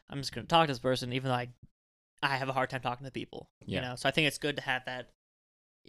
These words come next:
Speaker 2: And that's
Speaker 1: uh,
Speaker 2: four things. That's pretty
Speaker 1: right.
Speaker 2: easy. Sports, movies, books, or music.
Speaker 1: Right.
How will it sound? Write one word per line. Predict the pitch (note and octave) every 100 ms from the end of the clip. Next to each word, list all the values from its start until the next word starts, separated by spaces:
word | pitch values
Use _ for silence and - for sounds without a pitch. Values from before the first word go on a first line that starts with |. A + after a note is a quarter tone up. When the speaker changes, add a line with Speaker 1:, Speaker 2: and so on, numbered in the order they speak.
| -
Speaker 2:
And | -
that's | A#2 B2+
Speaker 1:
uh, |
Speaker 2:
four | D3 D3
things. | C#3 G#2+
That's | F#2+
pretty | - B2 B2
Speaker 1:
right. | G#2
Speaker 2:
easy. | F2 - -
Sports, | - A2+ A#2+
movies, | A#2+ A#2 A2+
books, | G#2+ G#2 -
or |
music. | G2+ E2+ D#2+ F2 - - _ _
Speaker 1:
Right. | C#3+ A#2